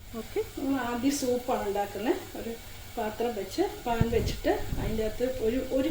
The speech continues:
ടീസ്പൂൺ നെയ്യ് ഒഴിച്ചു. സൂപ്പിൽ നെയ്യ് എടുക്കുന്നതായിരിക്കും നല്ലത്. ആ, വെളിച്ചെണ്ണ എടുക്കാം, അല്ല സാധാ നോർമൽ ഏത് ഓയിൽ വേണം, ഒലിവ് ഓയിൽ എടുക്കാം,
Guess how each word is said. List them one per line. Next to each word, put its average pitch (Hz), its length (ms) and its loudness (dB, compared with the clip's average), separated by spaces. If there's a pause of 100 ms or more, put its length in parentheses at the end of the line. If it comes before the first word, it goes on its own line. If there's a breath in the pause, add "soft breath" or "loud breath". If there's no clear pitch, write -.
ടീസ്പൂൺ 254 380 2 (100)
നെയ്യ് 220 260 0
ഒഴിച്ചു. 302 300 0 (720 loud breath)
സൂപ്പിൽ 269 340 0 (120)
നെയ്യ് 233 260 4
എടുക്കുന്നതായിരിക്കും 220 680 0 (460)
നല്ലത്. 208 360 0 (380)
ആ, 349 40 -4 (300)
വെളിച്ചെണ്ണ 277 480 4
എടുക്കാം, 311 300 0 (140)
അല്ല 277 140 0 (120)
സാധാ 247 260 2 (120)
നോർമൽ 247 500 -2 (140)
ഏത് 302 180 6
ഓയിൽ 285 240 6
വേണം, 220 200 4
ഒലിവ് 226 200 4
ഓയിൽ 240 220 6
എടുക്കാം, 233 300 -2